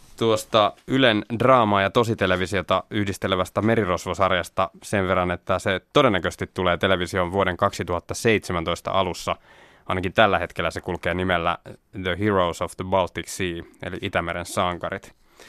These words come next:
Ja nyt jatkuu Kultakuumeen kesäsarja, jossa tutkitaan Suomen syntyä Itämeren suomalaisen mytologian avainrunojen kautta. Mennään siis vähän vielä kauemmas historiaan.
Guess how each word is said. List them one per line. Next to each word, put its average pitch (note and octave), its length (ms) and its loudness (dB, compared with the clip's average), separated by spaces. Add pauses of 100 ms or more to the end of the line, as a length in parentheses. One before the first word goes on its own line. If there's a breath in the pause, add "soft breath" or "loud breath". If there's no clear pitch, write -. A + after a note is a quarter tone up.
(960 soft breath)
Ja B2 60 2
nyt G3 200 4
jatkuu C#3 340 4
Kultakuumeen B2+ 580 4
kesäsarja, A2 680 4
jossa F#2+ 260 0
tutkitaan A2 500 0
Suomen A#2 380 4
syntyä G2 560 4 (260 soft breath)
Itämeren G2+ 440 2
suomalaisen F#2+ 520 2
mytologian F2+ 720 0
avainrunojen F2+ 840 0
kautta. F2 460 0
Mennään F2+ 320 -2
siis F2+ 200 -6
vähän G2 240 2
vielä F2 220 0 (200)
kauemmas F2 520 2
historiaan. F2 560 -2